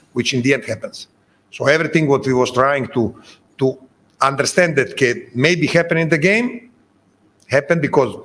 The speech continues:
we couldn't react. We didn't understand that, uh, what we need to actually do.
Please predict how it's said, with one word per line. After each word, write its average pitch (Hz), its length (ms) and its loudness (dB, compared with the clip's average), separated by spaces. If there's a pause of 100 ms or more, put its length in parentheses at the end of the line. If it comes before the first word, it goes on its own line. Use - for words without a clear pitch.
(420)
we 120 140 0
couldn't 160 300 0
react. 135 360 2
We 131 80 -4
didn't 135 260 0
understand 123 540 0
that, 117 220 0
uh, 110 460 0 (540)
what 143 360 2
we 139 160 0
need 139 200 0
to 127 100 2
actually 127 400 0
do. 143 340 0